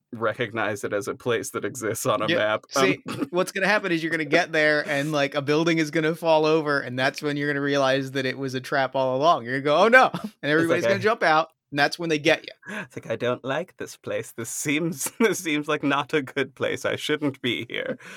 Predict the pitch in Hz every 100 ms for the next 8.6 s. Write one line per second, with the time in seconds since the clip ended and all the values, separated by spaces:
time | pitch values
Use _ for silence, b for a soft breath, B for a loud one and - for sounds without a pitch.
0 | B - 123 135 147 - 208 - 254 240
1 | 240 339 - 226 254 202 151 127 104 90
2 | 95 98 123 190 220 208 214 143 - 175
3 | 170 - _ _ 185 170 147 123 _ -
4 | 185 170 160 147 - _ _ 208 214 196
5 | 120 117 107 101 104 101 101 - 101 101
6 | 104 - - - 131 127 120 120 107 _
7 | _ _ _ _ _ 185 175 170 135 -
8 | - - _ 151 151 147